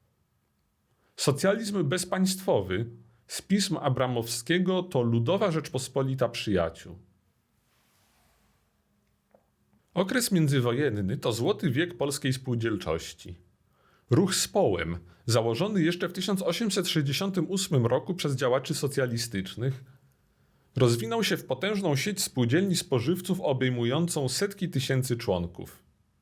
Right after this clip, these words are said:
Spółdzielnie mieszkaniowe, szczególnie aktywne w Warszawie i, i innych dużych miastach,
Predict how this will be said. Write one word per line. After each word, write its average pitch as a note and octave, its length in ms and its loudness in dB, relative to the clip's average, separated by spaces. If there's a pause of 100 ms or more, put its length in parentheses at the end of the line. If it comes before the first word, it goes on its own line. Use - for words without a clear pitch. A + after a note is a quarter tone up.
(840)
Spółdzielnie F#3+ 560 4
mieszkaniowe, A2 680 0
szczególnie C3+ 500 0
aktywne D#3+ 440 -2
w A#2 120 -4
Warszawie D#3 580 0
i, A#2+ 240 -10 (100)
i C3+ 200 -4
innych D#3+ 340 2
dużych A2 340 -2
miastach, G2+ 720 0